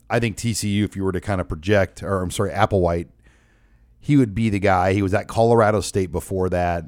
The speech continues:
Um, so we'll see where that goes. But, um, you know, obviously Ron Brown stepped in for the bowl, or it's not the bowl game, but the end of the season. And, you know, but it, I, I think Ron Brown will stick where he's at, and somebody like a Brian Applewhite seems like the likely guy right now.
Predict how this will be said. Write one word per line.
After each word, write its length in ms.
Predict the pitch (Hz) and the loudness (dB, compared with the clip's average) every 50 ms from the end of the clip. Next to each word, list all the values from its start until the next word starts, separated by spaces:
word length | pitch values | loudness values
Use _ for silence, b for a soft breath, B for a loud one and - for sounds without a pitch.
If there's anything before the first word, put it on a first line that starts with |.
| 53 | -12
Um, 580 | 64 82 85 85 85 82 82 80 82 82 73 - _ _ B B B B B B B | -10 -8 -8 -6 -6 -6 -8 -8 -10 -10 -12 -16 _ _ B B B B B B B
so 160 | - - 127 113 | -6 -2 0 2
we'll 160 | 113 131 139 | 2 2 0
see 240 | - - - 143 143 | 0 0 0 0 2
where 160 | 127 117 110 | 2 2 2
that 280 | 107 104 101 95 87 | 2 2 0 -2 -4
goes. 460 | 82 92 90 90 104 131 139 135 101 92 | -4 -2 0 2 2 2 0 -2 -4 -4
But, 280 | 95 101 95 90 - b b b b b b b b - | -2 -2 -2 -2 -6 b b b b b b b b -10
um, 300 | - 90 87 85 85 95 | -8 -6 -6 -6 -6 -4
you 60 | 95 | -2
know, 100 | 95 90 | 0 2
obviously 320 | 95 101 104 92 - 113 98 | 2 2 2 0 -2 -4 -2
Ron 220 | 90 92 95 90 | -2 -2 -2 0
Brown 260 | 85 90 92 98 101 | 0 0 0 0 0
stepped 320 | - - - 101 85 - - | -2 -2 -4 -6 -6 -4 -4
in 140 | 95 90 | -6 -4
for 100 | 80 90 | -4 -6
the 60 | 85 82 | -8 -6
bowl, 520 | 80 90 92 92 92 95 92 87 85 80 - | -4 -4 -2 -2 0 -2 -2 -4 -6 -8 -8
or 120 | 92 87 85 | -8 -8 -8
it's 100 | 92 - | -8 -6
not 140 | 98 80 76 | -8 -8 -8
the 60 | 80 | -8
bowl 180 | 78 85 82 82 | -8 -6 -6 -4
game, 160 | 87 85 80 | -6 -6 -6
but 80 | 82 | -6
the 80 | - 85 | -6 -6
end 80 | 87 92 | -6 -6
of 60 | 85 | -6
the 40 | 80 | -8
season. 640 | - - - 98 95 82 80 85 82 82 76 b b b b b b b b _ | -8 -8 -6 -6 -6 -4 -6 -6 -8 -8 -10 b b b b b b b b _
And, 400 | - 87 90 87 85 87 87 - - - | -10 -8 -6 -6 -6 -6 -8 -10 -12 -8
you 80 | 101 | -8
know, 60 | 92 | -4
but 160 | 85 92 87 92 | -4 -2 -2 0
it, 200 | 95 95 - - - - | -2 -2 -4 -8 -16 -18
I, 180 | - - 95 92 - | -12 -10 -10 -6 -6
I 40 | 101 | -4
think 140 | 95 104 85 | -4 -4 -2
Ron 200 | 90 95 90 90 | 0 0 0 0
Brown 320 | 85 90 90 92 95 92 90 | 0 0 0 0 -2 -2 -2
will 100 | 87 78 | -4 -6
stick 380 | - - - 104 95 - - | -8 -8 -6 -6 -6 -6 -6
where 160 | 101 95 87 | -6 -4 -4
he's 160 | 85 80 76 87 | -4 -4 -4 -4
at, 420 | 85 87 92 87 87 87 85 82 | -2 -2 -2 0 -2 -4 -6 -8
and 380 | 85 82 78 80 80 71 - _ | -10 -10 -8 -8 -10 -12 -16 _
somebody 440 | - - - 113 104 98 98 95 92 | -18 -8 -6 -4 -4 -2 -2 -2 -2
like 140 | 90 87 85 | -4 -4 -6
a 40 | 90 | -4
Brian 300 | 80 92 92 90 90 85 | -2 0 0 0 0 -2
Applewhite 580 | 87 87 85 - 90 85 85 80 82 78 - | -4 -6 -6 -6 -6 -6 -6 -6 -6 -8 -10
seems 260 | - - 104 95 85 78 | -10 -8 -8 -8 -6 -6
like 140 | 87 80 | -8 -8
the 100 | - - | -8 -12
likely 400 | 78 78 87 90 92 - 95 90 | -10 -6 -6 -6 -6 -6 -8 -8
guy 260 | 85 85 87 85 90 87 | -6 -6 -4 -4 -2 -2
right 200 | 85 85 85 82 | -4 -4 -6 -6
now. 280 | 82 85 101 113 - | -8 -8 -8 -8 -10